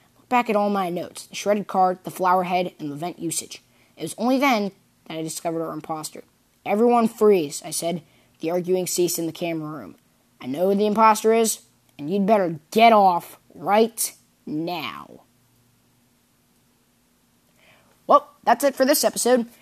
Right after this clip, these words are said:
If you found out who the imposter is, then hey, congrats. If you didn't, then all your crewmates are officially in the hands of the imposter, and, well, I really don't know what else to say.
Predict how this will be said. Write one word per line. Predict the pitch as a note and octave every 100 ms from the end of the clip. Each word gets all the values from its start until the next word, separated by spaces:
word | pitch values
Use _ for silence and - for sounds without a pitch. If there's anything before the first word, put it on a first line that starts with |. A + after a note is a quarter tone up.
| -
If | G3
you |
found | G3 D4+
out | D4+ D4
who | C#4
the | C4+
imposter | B3+ C#4 F4 C#4
is, | D4 - _
then | A3
hey, | E4+ F#4 A3+ -
congrats. | B3+ C4 D#4+ - - - _ -
If | F#3+
you | G#3+
didn't, | E4+ D#4 C#4+ C#4+
then | B3+ C4
all | A3+ B3+ C#4+
your | C#4+ C4+
crewmates | C4+ C4+ C4 C4
are | G#3
officially | - B3+ C4 B3+ B3
in |
the | A3
hands | A3 A#3+
of | A#3
the | A#3+
imposter, | A#3 A#3 A#3 G#3+ A3 A3+ A3 -
and, | G3+ G#3 G3+ G3+ G3+ - _ _ _ _ _ _
well, | - A#3+
I | F#3+
really | G#3 A3
don't | G#3+ G#3+
know | F#3+
what | G3+ G3+
else | G3
to | -
say. | A3 F#3